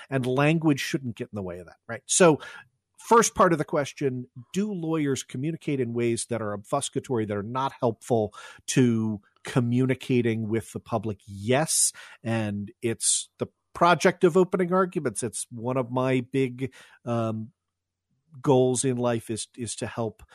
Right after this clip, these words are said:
uh, convince lawyers you don't have to talk that way. But then the second aspect, I think, is also true, and that is lawyers intentionally confuse each other, particularly in the political process, because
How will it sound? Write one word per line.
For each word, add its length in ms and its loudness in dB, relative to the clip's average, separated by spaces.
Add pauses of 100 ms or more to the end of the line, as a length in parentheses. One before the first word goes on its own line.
(280)
uh, 380 -4 (100)
convince 420 2
lawyers 400 2
you 120 2
don't 140 2
have 180 -2
to 80 -4
talk 320 -8
that 120 -10
way. 140 -16 (420)
But 120 4
then 160 6
the 80 6
second 440 6
aspect, 460 2
I 60 2
think, 160 0
is 100 4
also 300 2
true, 320 -4
and 100 -2
that 220 0
is 340 4 (420)
lawyers 800 4
intentionally 1300 -4 (420)
confuse 840 -4
each 300 -6
other, 300 0
particularly 920 -2
in 180 0
the 100 -2
political 480 -6
process, 600 0 (360)
because 680 2